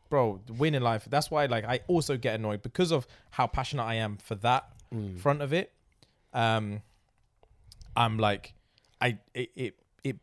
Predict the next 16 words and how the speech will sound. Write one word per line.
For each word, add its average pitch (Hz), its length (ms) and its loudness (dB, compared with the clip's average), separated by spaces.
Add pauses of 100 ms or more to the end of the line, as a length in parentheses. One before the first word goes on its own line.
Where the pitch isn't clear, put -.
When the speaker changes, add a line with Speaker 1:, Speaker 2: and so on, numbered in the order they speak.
(300)
Speaker 1:
bothers 131 260 4
me 113 120 2
a 104 60 4
little 117 260 2
bit 101 180 -2
when, 104 300 2
like, 92 280 -2
um, 92 400 0 (400)
people 104 280 -4
are - 20 -4
like, 90 220 -8
"I 101 100 -6
love 90 180 -6
what 71 140 -16
I - 20 -14
do. 78 180 -14